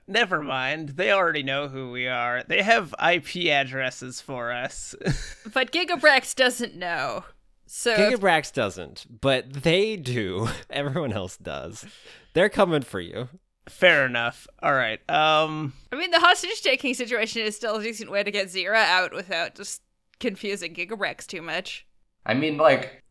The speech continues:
Speaker 4: Arcee, like, knows you're undercover, so, um, Arcee is at least going to shout, well, as shouty as Arcee can get,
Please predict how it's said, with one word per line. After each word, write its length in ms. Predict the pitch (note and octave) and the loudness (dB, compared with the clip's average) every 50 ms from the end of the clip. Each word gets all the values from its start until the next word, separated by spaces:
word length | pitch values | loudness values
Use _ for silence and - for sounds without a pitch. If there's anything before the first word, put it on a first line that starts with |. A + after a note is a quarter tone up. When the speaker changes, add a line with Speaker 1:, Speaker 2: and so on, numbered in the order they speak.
| - | 2
Speaker 4:
Arcee, 360 | G2+ A2 G#2+ B2 - - B2+ | 4 4 4 4 2 -2 -4
like, 300 | A#2+ B2+ A#2+ A2+ - - | -2 -2 -2 -2 -4 -6
knows 300 | A2 A2 A2 A2+ A#2+ A#2 - | -4 -2 0 0 0 -2 -2
you're 160 | A#2 A#2+ A2+ | -2 0 0
undercover, 720 | A2 G#2+ G#2 G#2+ - - - G#2 G2+ - C3+ C3 C3 - - - _ _ _ - | 0 0 -2 -6 -4 -2 0 0 2 2 0 0 -2 -2 -10 -18 _ _ _ -18
so, 420 | - - - G#2+ G2 G2 G2 G2 | -12 -4 0 2 2 4 4 6
um, 440 | G2+ G2 F#2+ G2+ G2 G2+ G2+ - - - - - - _ _ _ _ _ - - - - - _ _ _ _ _ - | 6 6 6 6 4 2 2 -2 -6 -18 -20 -20 -20 _ _ _ _ _ -20 -20 -20 -20 -20 _ _ _ _ _ 4
Arcee 340 | A2 A#2 A#2+ A#2 - A#2 A2+ | 6 6 4 4 -2 -4 -4
is 120 | A2+ - | -4 -4
at 100 | C3 - | -6 -4
least 280 | A2+ B2+ B2+ B2 - - | -4 -4 -6 -6 -4 -2
going 220 | B2 A#2+ A#2 A2+ | 0 0 0 0
to 300 | A2+ - A#2 G#2+ A2 - - | 0 -2 -2 -2 -2 -4 -6
shout, 600 | - - - A2 G#2 A2 A2 - - - - - - - _ _ - | -8 -4 0 4 4 4 4 2 -2 -10 -14 -16 -18 -20 _ _ 2
well, 340 | G2+ G2 F#2+ F#2+ - - - | 4 4 4 4 2 -6 -4
as 380 | F#2 F#2+ G2 F#2 - - - - | -4 -2 -2 -4 -6 -10 -12 -12
shouty 500 | - - - G2 G2 G2 - G#2 F#2+ D#2+ | -8 -4 0 0 0 0 -2 -4 -8 -6
as 240 | F#2 F#2+ F2 - - - | -6 -6 -8 -8 -6 -2
Arcee 360 | F2+ F2+ F2+ - - G2+ - | 0 0 0 -2 -4 -8 -8
can 260 | - G2 F2+ F2+ F2+ E2+ | -8 -8 -8 -8 -6 -4
get, 420 | F2 F2 F2+ - - - - - | -2 -2 -2 -2 -6 -10 -14 -16